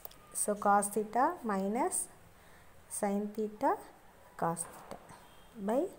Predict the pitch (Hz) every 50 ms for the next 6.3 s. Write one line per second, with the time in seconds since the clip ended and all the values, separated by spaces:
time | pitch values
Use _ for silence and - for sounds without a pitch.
0 | - - - - - - - - - - - - - - - - - - - -
1 | - 180 170 165 165 160 165 - 165 165 - - - - - - - - - -
2 | - - - - - - - - - - - - - - - - - - - -
3 | - - - - - 220 214 196 208 214 214 220 226 226 226 220 214 214 214 214
4 | 277 311 370 - - - - - 220 214 214 208 - 302 330 415 415 403 - 247
5 | 233 226 - 233 220 214 220 - 226 233 - 254 294 330 - - 202 185 185 185
6 | - 190 180 170 160